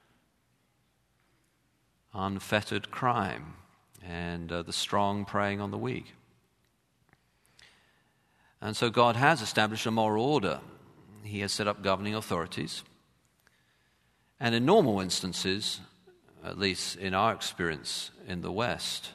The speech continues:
normal instances, those authorities are generally speaking for our good. However, and remember that ladder picture.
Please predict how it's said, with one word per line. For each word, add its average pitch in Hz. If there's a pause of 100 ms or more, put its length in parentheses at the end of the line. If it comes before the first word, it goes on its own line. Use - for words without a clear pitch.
(1000)
normal 110
instances, 87
those 98
authorities 87
are 92
generally 92
speaking 80
for 82
our 82
good. 92 (440)
However, 170
and -
remember 147
that 165
ladder 123
picture. -